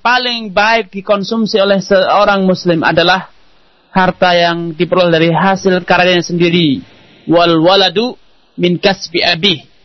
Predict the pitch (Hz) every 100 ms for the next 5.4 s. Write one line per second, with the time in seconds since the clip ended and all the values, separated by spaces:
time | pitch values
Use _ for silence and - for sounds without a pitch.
0 | _ _ _ _ 165 165 156 170 170 -
1 | 202 196 165 180 170 170 165 - - _
2 | _ _ _ _ _ _ _ _ _ 180
3 | 175 165 165 190 - _ 190 185 165 185
4 | 202 214 185 175 156 185 180 175 170 165
5 | 160 156 160